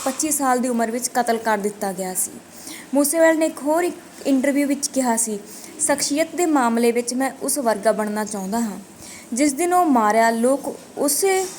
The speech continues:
ਲਈ ਰੋਏ। ਮੈਂ ਵੀ ਇਹੀ ਚਾਹੁੰਦਾ ਹਾਂ, ਜਦੋਂ ਮੈਂ ਮਰਾਂਗਾ, ਲੋਕਾਂ ਨੂੰ ਯਾਦ ਰਹੇ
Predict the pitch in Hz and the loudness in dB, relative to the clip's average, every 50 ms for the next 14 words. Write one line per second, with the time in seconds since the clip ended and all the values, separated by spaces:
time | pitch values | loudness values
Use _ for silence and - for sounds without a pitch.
0 | - - - - 240 240 240 233 240 240 226 226 214 202 190 190 190 196 - - | -16 -14 -8 -2 2 4 4 4 4 4 4 4 4 4 2 0 -4 -10 -14 -18
1 | - - - 233 240 254 262 277 285 311 359 339 - 294 311 359 339 330 269 233 | -20 -8 -2 2 2 4 4 4 4 4 2 2 2 4 4 4 2 2 0 -2
2 | 208 208 240 277 277 247 208 185 - - 240 233 269 254 233 226 226 240 262 262 | 0 2 2 2 2 2 -2 -2 -2 0 2 2 4 4 4 4 4 2 2 2
3 | 277 285 294 302 311 311 320 320 302 - - - - - - 240 254 254 247 254 | 2 2 2 2 2 0 0 -2 -4 -6 -14 -20 -14 -4 2 4 4 4 4 4
4 | 277 269 285 285 262 233 214 202 202 208 202 202 214 226 233 220 | 4 4 6 6 6 6 4 4 2 2 0 0 0 2 0 0